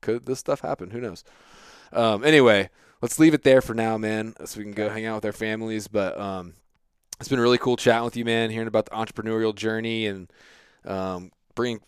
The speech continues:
Speaker 1: products to market and then a little bit of the fun stuff at the end, <laughs> man. So, uh, but where can people find you and your products and everything you got going on?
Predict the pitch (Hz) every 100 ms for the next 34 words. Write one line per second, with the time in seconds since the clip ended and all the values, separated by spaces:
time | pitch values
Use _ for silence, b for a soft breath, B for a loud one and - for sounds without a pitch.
0 | _ - 107 113 - 104 101 110 123 117
1 | 107 101 101 98 98 98 101 101 98 92
2 | 87 - 98 95 104 98 90 92 101 95
3 | 101 98 - 101 98 90 B B 110 123
4 | 143 143 143 143 127 123 127 113 123 135
5 | 117 101 110 107 120 120 - 107 101 95
6 | 90 _ 107 107 107 107 92 98 101 95